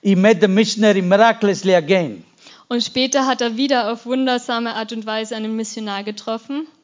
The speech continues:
Speaker 1: And the missionary told my father and my grandfather much more about Jesus.
Speaker 2: Und dieser Missionar hat meinem Großvater viel mehr über Jesus erzählt.
Speaker 1: And then he also gave him a Bible.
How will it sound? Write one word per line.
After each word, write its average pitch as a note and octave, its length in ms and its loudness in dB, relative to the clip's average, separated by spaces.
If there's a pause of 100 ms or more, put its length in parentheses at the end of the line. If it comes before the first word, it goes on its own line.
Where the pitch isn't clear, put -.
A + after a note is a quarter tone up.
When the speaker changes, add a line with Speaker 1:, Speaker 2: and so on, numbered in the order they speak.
(120)
Speaker 1:
And F#3+ 320 4
the G3+ 60 4
missionary G#3+ 800 4
told A3+ 560 4 (240)
my F#3 220 4
father G3 600 4
and F3 100 0
my F3 120 2
grandfather F3+ 720 2 (320)
much F3+ 560 2
more G#3 580 6
about F3 380 2
Jesus. - 580 -8 (180)
Speaker 2:
Und A3+ 120 -14
dieser C4 220 -6
Missionar B3 500 -2
hat A#3+ 120 -2
meinem A3 260 -2
Großvater A#3 500 -2
viel C4 240 0
mehr G#3+ 260 -2
über G#3 100 -4
Jesus G#3 380 -6
erzählt. G3+ 420 -10 (120)
Speaker 1:
And F3+ 200 2
then A3+ 300 6
he G#3 180 6
also G#3+ 300 4
gave G#3 280 6
him G3 100 2
a F#3+ 60 4
Bible. D#3+ 540 2